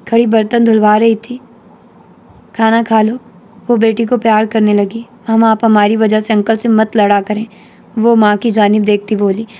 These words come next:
तो प्रीशा ने उसे सीने से लगा लिया। "मैं इंतज़ार कर रही हूँ, कोई तो आएगा तुम्हें यहाँ से ले जाने। रोज़ दुआ करती हूँ मुर्तज़ा हाउस से कोई आ जाए, वो आ जाए जिसकी ख्वाहिश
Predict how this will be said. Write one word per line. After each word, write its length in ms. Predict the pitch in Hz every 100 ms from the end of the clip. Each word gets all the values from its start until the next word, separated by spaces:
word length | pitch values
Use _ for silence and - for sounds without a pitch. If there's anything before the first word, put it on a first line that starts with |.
| - -
तो 80 | 233
प्रीशा 380 | 240 233 214
ने 80 | 233
उसे 180 | 226 240
सीने 320 | 220 226 220
से 120 | 214
लगा 280 | 214 196 196
लिया। 240 | 190 226 226 - - - - -
"मैं 80 | 226
इंतज़ार 460 | 214 220 214 202
कर 220 | 202 220 196
रही 120 | 208
हूँ, 100 | 220
कोई 220 | 226 233
तो 180 | 226 233
आएगा 300 | 208 196 220
तुम्हें 260 | 220 220
यहाँ 220 | 220 208 208
से 160 | 226
ले 120 | 214
जाने। 320 | 208 202 208 233 - -
रोज़ 260 | 214 240 214
दुआ 240 | 214 202
करती 360 | 202 202 196 226
हूँ 120 | 220
मुर्तज़ा 500 | 214 214 208 214 220
हाउस 280 | 208 202 202 -
से 120 | 233 - - - -
कोई 180 | 240 233
आ 160 | 220
जाए, 280 | 220 214 220 - -
वो 140 | 233 254
आ 160 | 233
जाए 180 | 226 254
जिसकी 320 | 220 220 -
ख्वाहिश 380 | 226 226 214 226